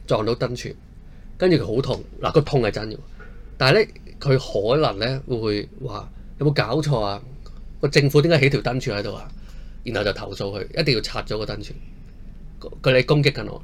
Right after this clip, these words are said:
咁就，嗱，當然要睇個情況啦。有陣時真係擺得唔好嘅，啊，咁，咁呢個就係第一種，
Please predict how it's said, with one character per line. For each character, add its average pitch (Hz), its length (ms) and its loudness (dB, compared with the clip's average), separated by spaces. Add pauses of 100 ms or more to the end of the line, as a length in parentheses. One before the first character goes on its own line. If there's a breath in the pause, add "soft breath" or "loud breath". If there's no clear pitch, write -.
(120)
咁 131 180 -2
就， 156 100 4 (140)
嗱， 113 140 -6
當 220 140 10
然 170 80 10
要 135 80 6
睇 123 160 2
個 160 80 6
情 127 180 -2
況 107 160 -4
啦。 120 100 0
有 139 100 4
陣 131 120 2
時 98 80 -4
真 165 160 4
係 135 60 0 (140)
擺 110 120 -4
得 147 100 0
唔 143 80 -6
好 98 140 -6
嘅， 104 80 -4 (220)
啊， - 120 -12 (560 loud breath)
咁， 120 80 -4 (460)
咁 131 100 0
呢 175 80 6
個 165 120 8
就 120 80 2
係 104 60 0
第 104 140 -4
一 104 40 -2
種， - 180 -8